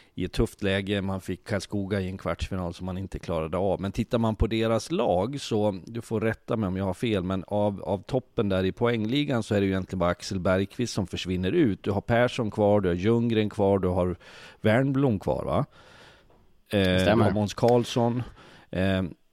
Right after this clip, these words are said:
Speaker 2: Ja, McIntyre och Laval
Speaker 1: Ja,
Speaker 2: får vi
Speaker 1: nej,
Speaker 2: se.
Speaker 1: men de där
Speaker 2: Men,
Speaker 1: topp
Speaker 2: men
Speaker 1: fem.
Speaker 2: framförallt topp fem så är det ju
Speaker 1: Ja.
Speaker 2: alla kvar
Speaker 1: Och så
Speaker 2: förutom
Speaker 1: f-,
Speaker 2: Axel Bergqvist som
Speaker 1: så
Speaker 2: ska
Speaker 1: fyller
Speaker 2: till
Speaker 1: man på,
Speaker 2: Färjestad.
Speaker 1: vi var inne på Ilestedt, på Johannesen, eh, det kommer att komma fler namn.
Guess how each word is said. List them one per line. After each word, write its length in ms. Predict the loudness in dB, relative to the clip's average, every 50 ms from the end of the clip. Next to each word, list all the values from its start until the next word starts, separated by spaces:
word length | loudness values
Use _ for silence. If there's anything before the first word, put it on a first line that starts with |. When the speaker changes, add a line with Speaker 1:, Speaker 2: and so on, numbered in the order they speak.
| _ _
Speaker 2:
Ja, 340 | 2 4 4 4 4 2 2
McIntyre 680 | 2 2 0 0 0 -2 -2 -2 0 0 2 2 2 2
och 60 | 2
Laval 300 | 2 2 2 4 4 4
Speaker 1:
Ja, 120 | 4 2
Speaker 2:
får 80 | 2 2
vi 60 | 0 0
Speaker 1:
nej, 100 | 0 2
Speaker 2:
se. 60 | 2
Speaker 1:
men 40 | 2
de 120 | 4 4
där 80 | 4 4
Speaker 2:
Men, 80 | 4
Speaker 1:
topp 100 | 4 4
Speaker 2:
men 140 | 4 4 4
Speaker 1:
fem. 80 | 4 4
Speaker 2:
framförallt 360 | 2 2 2 2 2 2 2
topp 200 | 0 -2 -2 0
fem 320 | 0 0 2 2 0 0
så 120 | 0 0 0
är 100 | 2 2
det 60 | 2
ju 60 | 2
Speaker 1:
Ja. 80 | 0 0
Speaker 2:
alla 200 | 0 -2 -2 -2
kvar 180 | 0 0 0
Speaker 1:
Och 80 | 0 0
så 80 | 0 -2
Speaker 2:
förutom 200 | -2 -2 -4 -6
Speaker 1:
f-, 40 | -6
Speaker 2:
Axel 180 | -6 -6 -6
Bergqvist 380 | -6 -6 -6 -6 -6 -8 -6 -6
som 100 | -6 -4
Speaker 1:
så 60 | -4 -2
Speaker 2:
ska 40 | 0
Speaker 1:
fyller 140 | 0 0
Speaker 2:
till 20 | 2
Speaker 1:
man 100 | 0 0
på, 60 | 0
Speaker 2:
Färjestad. 180 | 0 0 2 0
Speaker 1:
vi 60 | 0
var 100 | 0 -2
inne 120 | -4 -4
på 80 | -4 -4
Ilestedt, 540 | -2 -2 0 -2 -2 -2 -2 -4 -4 -4 -4
på 100 | -4 -4
Johannesen, 760 | -2 -2 -2 -2 -2 -2 -2 -2 -2 -2 -2 -2 -2 -4 -6
eh, 280 | -8 -8 -8 -6 -6 -6
det 100 | -8 -8
kommer 300 | -8 -6 -6 -4 -4 -6
att 80 | -6 -6
komma 260 | -6 -6 -6 -6 -6
fler 240 | -6 -6 -4 -4 -2
namn. 340 | -2 -2 -2 -2 -4 -6